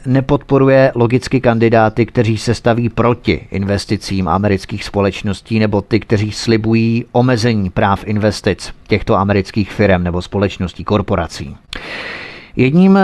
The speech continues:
z takovýchto příkladů politika, který tvrdě prosazoval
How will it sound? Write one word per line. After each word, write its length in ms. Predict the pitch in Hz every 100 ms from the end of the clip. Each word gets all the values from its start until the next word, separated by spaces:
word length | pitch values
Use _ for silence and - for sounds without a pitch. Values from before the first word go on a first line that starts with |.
| 170
z 120 | -
takovýchto 420 | 151 165 160 175
příkladů 720 | - 139 143 139 131 120 123 120 - -
politika, 600 | 127 135 127 110 110 104
který 420 | - 113 110 110 -
tvrdě 380 | - 131 135 120
prosazoval 960 | - 120 - 117 113 107 104 107 110